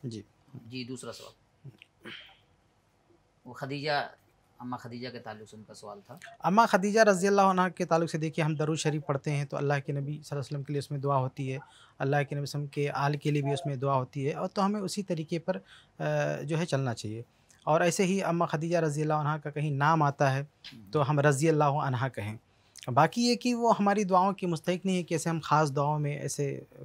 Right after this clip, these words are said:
Speaker 1: करें। उनका मकाम मर्तबा इतना बड़ा है, अल्लाह, अ, तबारक व तआला ने इतनी बड़ी बशारत दी। ऐसे बुखारी की रवायत है कि अल्लाह के नबी सल्लल्लाहु अलैहि वसल्लम के सामने जिब्रील इस्लाम आते हैं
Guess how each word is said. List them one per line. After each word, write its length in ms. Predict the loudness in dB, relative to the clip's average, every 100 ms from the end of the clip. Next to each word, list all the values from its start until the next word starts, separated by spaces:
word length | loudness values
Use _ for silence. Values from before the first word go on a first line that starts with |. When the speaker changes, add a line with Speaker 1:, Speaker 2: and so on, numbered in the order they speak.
| -6
Speaker 1:
करें। 140 | -4
उनका 220 | -2 2
मकाम 320 | 2 2 2
मर्तबा 280 | 2 -2 -2
इतना 240 | 0 0 2
बड़ा 240 | 4 6
है, 100 | 4
अल्लाह, 220 | 2 0
अ, 760 | -2 -8 -20 _ -6 -4 -4 -4
तबारक 320 | 0 2 2
व 80 | 0
तआला 200 | -2 -2
ने 60 |
इतनी 240 | -4 -4 -2
बड़ी 160 | 0
बशारत 340 | 0 0 -2 -2
दी। 140 | -2
ऐसे 180 | -2 -2
बुखारी 280 | 0 -2 -2
की 80 | -2
रवायत 340 | 0 -2 -4
है 60 | -6
कि 100 | -4
अल्लाह 160 | -4
के 120 | -4
नबी 180 | -6 -8
सल्लल्लाहु 360 | -8 -8 -6 -6
अलैहि 80 | -8
वसल्लम 180 | -10 -12 -18 -20 -6
के 60 |
सामने 280 | 0 0 0
जिब्रील 320 | 0 0 0
इस्लाम 300 | 0 -2 -2
आते 240 | -2 0 0
हैं 160 | -2